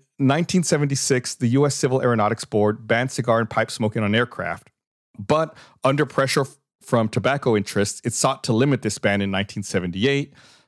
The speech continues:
Uh, also, the C A B banned, then unbanned smoking in nineteen eighty-four, with Chairman Dan McKinnon saying, "Philosophically, I think non-smokers have rights, but it comes into marked conflict with practicalities and the realities of life." So you see,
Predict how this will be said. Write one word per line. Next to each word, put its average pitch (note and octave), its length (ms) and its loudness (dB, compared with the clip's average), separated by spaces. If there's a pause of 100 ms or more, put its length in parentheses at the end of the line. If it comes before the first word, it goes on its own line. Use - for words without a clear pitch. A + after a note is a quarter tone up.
(120)
Uh, G#2 260 2
also, C#3+ 260 2
the A#2+ 100 0
C C3 180 0
A A#2+ 40 2
B A#2 160 0
banned, C#3 420 0
then A#2 240 0
unbanned A2+ 500 0
smoking A2 400 0
in G2+ 80 2
nineteen G2+ 320 -2
eighty-four, C#3 640 0 (400)
with A#2 140 0
Chairman B2+ 380 2
Dan A#2 280 0
McKinnon A#2+ 300 0
saying, G#2+ 320 0
"Philosophically, D3 760 -2
I A#2+ 60 2
think C3+ 200 -2
non-smokers A#2+ 580 0
have G2 180 -2
rights, G#2+ 460 -2 (320)
but A#2 100 2
it A#2 80 0
comes C#3+ 240 0
into B2 180 -2
marked G#2+ 300 0
conflict A2 480 -2
with G#2+ 160 -2 (220)
practicalities A2 800 -2
and G#2+ 120 -4
the G2 80 2
realities F#2+ 540 0
of F2 100 -10
life." E2 300 -4
So C3+ 100 0
you D3 60 2
see, E3+ 240 2